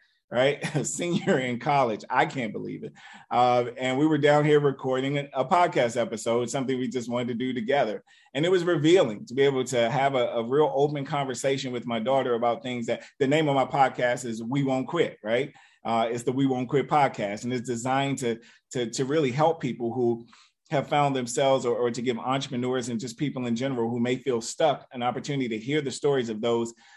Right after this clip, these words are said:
uh, who have gone through the ups and downs, the ebbs and flows of business and life, uh, but they've come out on the other side because they embody my quote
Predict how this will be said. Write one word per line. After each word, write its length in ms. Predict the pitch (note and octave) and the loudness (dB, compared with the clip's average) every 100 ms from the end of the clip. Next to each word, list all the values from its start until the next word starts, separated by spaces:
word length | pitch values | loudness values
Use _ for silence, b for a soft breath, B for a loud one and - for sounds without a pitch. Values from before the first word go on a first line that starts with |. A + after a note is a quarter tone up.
| B | B
uh, 320 | A#2 A#2 A2+ - | -2 0 0 -2
who 160 | - C#3+ | -2 2
have 160 | C3 - _ | 2 0 _
gone 300 | - C#3+ D3 | -2 0 0
through 220 | D3 D3+ D3 | 2 0 2
the 180 | - | 2
ups 220 | C#3+ C#3+ D3+ | 0 0 -2
and 100 | C3 | 0
downs, 240 | C3+ C3 | 0 -2
the 180 | A2+ B2+ | -4 -2
ebbs 200 | C3+ C3 | -2 -2
and 120 | A#2 | -4
flows 340 | C#3 C3+ B2+ | 0 2 0
of 120 | A2 G#2 | -4 -4
business 380 | C3 C3 A#2+ | -2 -2 -6
and 100 | G#2+ | -6
life, 320 | A2 B2+ C3 C3 b b - | 2 2 2 -6 b b 2
uh, 200 | B2 A#2+ | 4 4
but 140 | B2 | 2
they've 160 | A#2 A#2+ | -2 -2
come 200 | D3 C3+ | 0 2
out 120 | C3 | 2
on 120 | B2+ | 0
the 120 | B2 | 2
other 160 | B2 A#2+ | 0 0
side 340 | C3+ B2 B2 | 2 4 4
because 280 | A#2+ B2+ A#2 | 2 -4 -4
they 100 | B2 | -4
embody 380 | A#2 A#2 A#2+ A#2+ | -2 2 2 2
my 200 | A#2 A2+ | 0 -2
quote 420 | - G3+ D3 G#2+ | 0 2 2 0